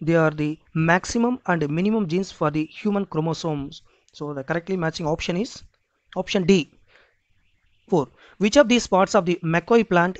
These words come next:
is incorrectly described? McCoy plant is generally called as Solanum nigrum or black nightshade, belong to the family Solanaceae.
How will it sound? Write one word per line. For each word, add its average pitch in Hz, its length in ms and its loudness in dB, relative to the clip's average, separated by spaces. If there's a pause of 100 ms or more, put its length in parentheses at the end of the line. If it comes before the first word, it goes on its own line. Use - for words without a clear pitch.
is 170 200 -4
incorrectly 214 560 0
described? 156 520 -4 (800)
McCoy 269 260 4
plant 185 420 4
is 170 120 0
generally 170 280 0
called 160 220 0
as 170 160 -2
Solanum 175 340 0
nigrum 160 360 -2 (140)
or 160 340 2
black 180 360 4
nightshade, 165 500 -2
belong 165 240 0
to 180 80 -4
the 156 100 -2
family 165 300 -2
Solanaceae. 165 680 0